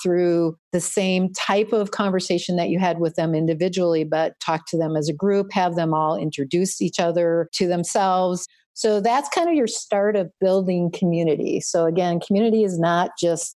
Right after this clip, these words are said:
a company and customers. Customers like to meet each other as well. They like to share best practices. They like to compare notes as to the things that are working well for them and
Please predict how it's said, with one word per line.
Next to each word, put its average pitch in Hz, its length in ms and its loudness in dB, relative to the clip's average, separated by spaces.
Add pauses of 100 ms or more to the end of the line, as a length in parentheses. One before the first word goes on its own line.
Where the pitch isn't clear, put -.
a 175 80 0
company 180 960 0 (140)
and 170 260 0
customers. 202 800 0 (300)
Customers 220 440 0
like 196 220 0
to - 80 0
meet 208 180 2
each 180 160 -2
other 165 260 0
as 135 160 -4
well. - 300 -2 (120)
They 175 100 0
like 175 220 -2
to 165 280 0 (120)
share 170 340 0
best 165 320 -2
practices. 185 1000 0 (120)
They 170 120 2
like 156 200 -2
to 156 320 -2
compare 175 380 -2
notes 165 440 0
as 160 200 -2
to 165 120 -2
the 147 100 -6
things 165 280 -2
that 156 100 0
are 151 120 0
working 156 360 -2
well 151 160 0
for 165 160 -4
them 151 240 0
and 147 240 -2